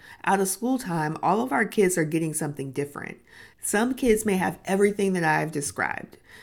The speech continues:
They may have a personalized tutor and access to all the programs and activities that they are interested in. Other kids may get nothing. Like, they may just be at home watching T V, bored when they're not in school.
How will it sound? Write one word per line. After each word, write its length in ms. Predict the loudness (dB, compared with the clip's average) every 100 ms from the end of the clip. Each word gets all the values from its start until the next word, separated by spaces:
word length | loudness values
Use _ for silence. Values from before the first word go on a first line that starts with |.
| -14 -4
They 100 | 2
may 140 | 4
have 160 | 4 4
a 60 |
personalized 760 | 2 2 2 2 2 2 -2 -2
tutor 640 | 0 2 2 0 -2 -4 -12 -14 -10
and 160 | -6
access 420 | -4 -2 -2 -2 -2
to 100 | 0
all 180 | 2 0
the 80 |
programs 640 | -2 0 0 2 0 0 -2
and 140 | -2
activities 640 | -4 -4 -2 0 2 0 -2
that 160 | -4
they 140 | -4 -6
are 80 | -4
interested 480 | -4 -2 -4 0 2
in. 340 | 2 0 -6 -16 -20 -20 -20 -4
Other 260 | 0 2 2
kids 320 | 4 4 4
may 180 | 2 2
get 280 | 2 2 -2 _ _ -8
nothing. 500 | -4 -4 -6 -18 -20 -20 _ -12
Like, 140 | -8 0
they 140 | 2
may 180 | 4 4
just 240 | 0 0
be 140 | 2 2
at 120 | 2
home 540 | 0 2 2 0 -4 -10 -20 _ -2
watching 320 | -2 0 -2
T 200 | 0 2
V, 600 | 2 2 2 0 -2 -4 -10 _ -20 _ 0
bored 640 | 4 6 6 4 0 -2 -4
when 160 | -2
they're 140 | -2 -2
not 260 | -2 -4
in 80 | -8
school. 420 | -8 -6 -6 -8